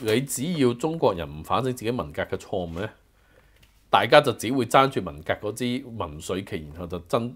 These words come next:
爭權奪利。即係點樣？大家鬥民粹嘅。即係你好似習近平同阿薄熙來之爭，兩個都唔係好人嚟嘅，異獸戰嚟嗰個係，異形對，即係你知異獸戰係咩電影嚟㗎？OK，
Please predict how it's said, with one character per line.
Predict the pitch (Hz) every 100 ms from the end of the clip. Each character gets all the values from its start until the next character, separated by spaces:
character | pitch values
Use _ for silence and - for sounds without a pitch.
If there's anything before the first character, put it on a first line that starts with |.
| -
爭 | 123 117
權 | - 78
奪 | 76
利。 | 87
即 | 120
係 |
點 | 101 104
樣？ | 113
大 | 98
家 | 104
鬥 | - 85
民 | 73
粹 | - 80
嘅。 | 85 82 - _ _ _ _ _ _ _
即 | -
係 | 165 120
你 | 143
好 |
似 | 147
習 | 131 123 -
近 | 120
平 | 120 92
同 | 87
阿 | 92 110 117 113 113 113 113 - - _ _ _ _ _ _
薄 | 127 127
熙 | 151
來 | 117
之 | 92 131
爭， | 139 139 87 101
兩 | 117 143
個 | 151
都 |
唔 | 156
係 | 95
好 | 113
人 | 107
嚟 | 85
嘅， |
異 | 95 95 95
獸 | 104 104
戰 | 107
嚟 | 87 80
嗰 | 101 113
個 | 80
係， | 80 _ _ _ _
異 | 120
形 | 110 95 95
對， | 120 113 117 120 123 120 - _ _ _ _ _ _ _
即 | -
係 | 143 - - - 160
你 | 123
知 | 139 156
異 | 123 113
獸 | 120
戰 | 120 110
係 | 104
咩 | 120
電 | 101
影 | 85 107
嚟 | 85
㗎？ | 87 104 98
OK， | 101 104